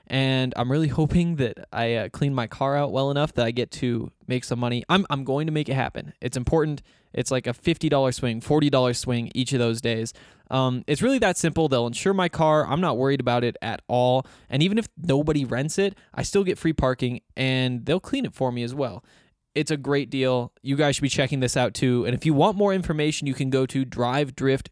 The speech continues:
dot com. Okay. Um, actually, we can kind of expand on that point, which is that I am headed home this weekend.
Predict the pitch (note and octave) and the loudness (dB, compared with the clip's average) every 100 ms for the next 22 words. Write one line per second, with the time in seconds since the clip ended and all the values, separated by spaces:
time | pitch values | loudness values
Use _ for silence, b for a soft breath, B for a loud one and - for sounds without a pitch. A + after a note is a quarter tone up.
0 | _ - A2+ - - - G2+ - b b | _ -2 -2 -2 -8 -8 -10 -16 b b
1 | b b b b b _ - F#3 D#3 F#2+ | b b b b b _ 0 2 2 -2
2 | - _ - D#3+ D#3 D3 C3 A#2 _ _ | -8 _ 0 2 2 0 -4 -10 _ _
3 | _ _ _ _ - - A#3 - B3+ A#3+ | _ _ _ _ -20 -8 -6 0 2 2
4 | B3+ B3+ B3 G3+ - - F3 E3+ C3 - | 2 2 2 2 -2 0 2 0 -2 -2
5 | C3 C3 B2 - - D#3+ A#2 - - C3 | 0 0 -2 -2 0 0 0 -6 -16 -18
6 | - C3 B2 C3+ B2+ B2+ B2+ - C3 C#3 | -6 -4 0 0 0 0 -2 -2 -2 0
7 | B2+ C#3+ C3 A#2 C3+ C3 A#2+ - A#2+ - | -2 -2 -2 0 -2 0 -4 -4 -4 -4
8 | A2 A2+ | -4 -6